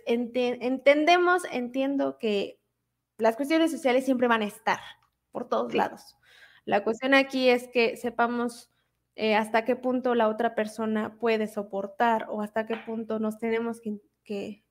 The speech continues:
Speaker 1: que no debería de ser como esta intromisión, ¿no? en la, en la vida de la, de la otra persona. Eh, pero también esto de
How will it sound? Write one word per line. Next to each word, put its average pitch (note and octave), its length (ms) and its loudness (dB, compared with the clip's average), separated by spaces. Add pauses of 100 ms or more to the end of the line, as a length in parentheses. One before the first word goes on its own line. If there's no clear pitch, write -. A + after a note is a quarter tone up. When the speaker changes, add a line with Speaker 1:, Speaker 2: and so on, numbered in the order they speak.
Speaker 1:
que B3 120 0
no C#4+ 120 6
debería C4+ 240 8
de B3 120 6
ser A#3+ 180 0
como A#3+ 160 -2
esta A#3+ 140 -2
intromisión, G#3 600 0
¿no? G#3+ 120 -4
en A3 100 -2
la, - 220 -4
en A3 80 -2
la G#3+ 80 0
vida G#3+ 200 2
de G#3 60 -2
la, G3 400 -2
de G#3 200 -4
la G#3 140 0
otra G#3+ 300 -6
persona. G#3+ 460 -10 (680)
Eh, G#3+ 480 0
pero A3+ 240 4
también B3+ 380 2
esto D#4+ 340 0
de C4 400 6